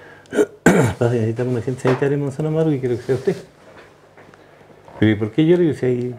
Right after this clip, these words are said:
puede haber otro muchacho". Yo no, ya le digo, doctora, yo no, solamente más de criar animales, no.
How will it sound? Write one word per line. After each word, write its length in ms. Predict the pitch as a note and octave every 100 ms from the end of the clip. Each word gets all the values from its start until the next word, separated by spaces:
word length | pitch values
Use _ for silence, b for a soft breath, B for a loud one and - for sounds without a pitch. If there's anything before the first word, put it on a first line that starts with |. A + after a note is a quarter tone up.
| -
puede 120 | B2+
haber 120 | B2
otro 120 | A#2+ B2
muchacho". 320 | F3+ F3+ C#3
Yo 120 | C3+
no, 80 | B2 B2+ A#2 _ _ _ _ _ _ _ -
ya 100 | A#2+
le 120 | A#2+
digo, 260 | A#2+ C3 A#2+
doctora, 320 | A2 B2 B2
yo 160 | G#2+ G2
no, 260 | F#2 G#2+ -
solamente 440 | A#2 A2 A#2 A#2 G#2
más 140 | A2
de 80 | G#2+
criar 200 | G#2 A2+
animales, 360 | A2 B2 C3
no. 100 | G2+